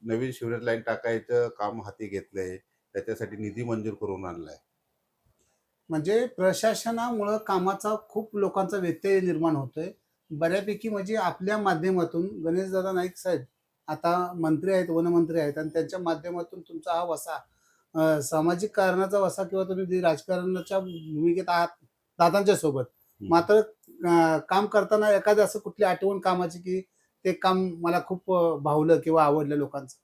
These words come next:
Speaker 1: नाही, नाही, लोकांना जी मुख्य समस्या आहे वॉटर मीटर गटर,
Speaker 2: हो.
Speaker 1: त्याच्यावर दादांच्या कामाचा खूप फोकस आहे. पाणी म्हटलं तर ही संजू नाईक साहेबांची नवी मुंबईला देण आहे, त्यांनी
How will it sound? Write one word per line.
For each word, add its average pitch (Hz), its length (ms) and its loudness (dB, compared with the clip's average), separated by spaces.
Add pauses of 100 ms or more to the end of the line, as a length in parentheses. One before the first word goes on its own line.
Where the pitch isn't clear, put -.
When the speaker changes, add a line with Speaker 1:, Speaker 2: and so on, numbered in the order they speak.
(400)
Speaker 1:
नाही, 151 160 -4
नाही, - 300 -6
लोकांना 147 420 2
जी 160 120 -2
मुख्य 165 340 -2
समस्या 127 480 0
आहे 131 100 6
वॉटर 113 280 0
मीटर 120 260 -4
गटर, 101 400 -2 (260)
Speaker 2:
हो. 151 100 -6
Speaker 1:
त्याच्यावर 139 380 2
दादांच्या 123 480 2
कामाचा 135 420 0 (100)
खूप 175 240 -10
फोकस 98 400 -6
आहे. 85 120 -12 (600)
पाणी 127 260 6
म्हटलं 147 300 0
तर 143 180 -2
ही 147 140 -2
संजू 143 280 -4
नाईक 135 160 -4
साहेबांची 131 500 -6
नवी 131 180 -6
मुंबईला 131 420 -2
देण 127 240 -4
आहे, 127 80 -4
त्यांनी 123 380 -6